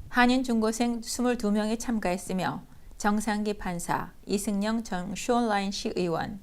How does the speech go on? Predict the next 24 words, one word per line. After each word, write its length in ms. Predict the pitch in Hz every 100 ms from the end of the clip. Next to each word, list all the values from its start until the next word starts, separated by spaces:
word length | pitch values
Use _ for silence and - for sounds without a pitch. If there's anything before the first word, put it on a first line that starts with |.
| - - - -
김덕호 600 | 208 214 214 - 226 208
유덥 420 | 202 185 180 -
교수, 520 | 185 175 - 143 - - - - -
윤부원 460 | 202 208 202 226
한국학교 600 | 240 254 247 220 185 - 160
이사, 460 | 165 - - 185 - - - - 190
오시훈 360 | 208 247 233
전 180 | 233 240
페더럴웨이 540 | 269 262 226 185 160
통합한국학교 1000 | - 226 220 226 233 233 220 196 185 185
교장이 440 | 196 165 170 175 180
강사로 480 | 220 214 - 196 190
출연해 580 | - - 180 202 - - - - - - -
이민자로서의 760 | 214 226 233 240 233 233 240 180
역경을 440 | 175 185 175 175
딛고 480 | 156 - 185 190 190 - -
주류 220 | - 220 233
사회에서 460 | 233 208 220 233
존경받는 720 | 233 202 214 214 202 196 220
참된 480 | 220 254 240 233 226
지도자가 500 | 220 196 190 185 180
될 160 | 170 185
수 120 | -
있는 240 | 165 190